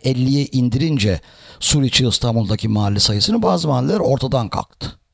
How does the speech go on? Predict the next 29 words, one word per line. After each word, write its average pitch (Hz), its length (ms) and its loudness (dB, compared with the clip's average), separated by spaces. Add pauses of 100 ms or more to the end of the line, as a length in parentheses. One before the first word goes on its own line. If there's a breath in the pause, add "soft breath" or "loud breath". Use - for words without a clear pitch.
(100)
Ve 139 60 -2
Kasabilyas 165 460 -2
Mahallesi 117 460 2
de 208 240 0 (360)
ortadan 147 380 0
kalktı. - 400 -4 (360)
İstanbul 135 380 0
Büyükşehir 110 520 0
Belediyesi, 101 680 2 (720 soft breath)
Fatih - 480 -2
Belediyesi 101 680 2
aracılığıyla 104 800 0 (240)
gidip 120 360 -2 (380 soft breath)
mahalle 120 360 2
muhtarının, 107 760 0 (100)
mahallenin 110 560 0
son - 240 0
muhtarından 104 760 0 (100)
mahallenin 120 460 0
mührünü 113 380 2
aldılar. 101 560 0
Fiilen 123 420 -2
öyle 107 240 0
oldu. 73 340 -4
Mahallenin 120 380 0
mührü 113 380 2
ve 135 140 0
tüzel 120 320 0
kişiliği 139 460 -2